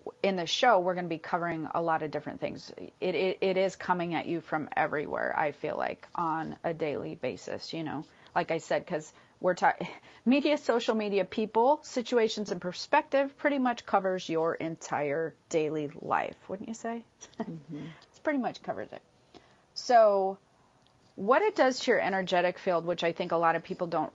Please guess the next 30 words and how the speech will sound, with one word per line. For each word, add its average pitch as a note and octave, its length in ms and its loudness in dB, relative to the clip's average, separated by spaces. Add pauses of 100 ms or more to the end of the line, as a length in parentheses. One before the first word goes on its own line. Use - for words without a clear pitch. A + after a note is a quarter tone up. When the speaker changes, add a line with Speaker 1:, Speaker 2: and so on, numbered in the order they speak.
Speaker 1:
realize, E3 960 -2
is, E3+ 640 2
um, D#3+ 440 0 (1160)
it F#3+ 180 4
actually, G3 720 4
especially F3+ 480 0
as E3 80 -8
an D3+ 220 -6
empath, E3+ 340 -4
and E3+ 180 -4
these E3+ 220 -4
are F3 80 0
the E3 120 -4
things E3 340 -6
that D3+ 80 -4
I D3+ 80 -2
teach D#3 320 -8
in D3+ 60 -6
the D#3 60 -8
class, - 480 -6 (400)
um, D#3+ 180 -2
that D#3 120 -4
people E3+ 220 -6
don't D#3+ 180 -4
realize D3+ 360 -2
with E3 160 -4
the D3 180 0
empath D#3 340 -4
ability, D#3 460 -4 (300)
it G3 120 4